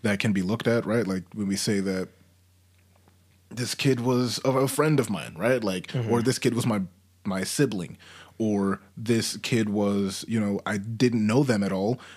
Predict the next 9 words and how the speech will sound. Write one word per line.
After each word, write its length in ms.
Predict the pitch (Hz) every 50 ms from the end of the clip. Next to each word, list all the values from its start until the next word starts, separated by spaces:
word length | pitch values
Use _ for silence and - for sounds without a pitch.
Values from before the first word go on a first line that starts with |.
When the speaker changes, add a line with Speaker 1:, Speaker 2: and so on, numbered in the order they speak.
| - -
Speaker 1:
but 480 | - 104 98 117 107 101 98 98 98 87 - - - - -
they 420 | - 110 107 117 113 107 104 101
ended 220 | 107 113 104 107 104
up 160 | 104 95 92
dying, 500 | 95 101 110 143 147 120 110 113 110 107 -
and 400 | - 101 101 101 98 98 95 95 -
they 200 | 120 107 113 110 110
were 160 | 107 107 104
really 500 | 98 98 113 113 110 113 110 104 101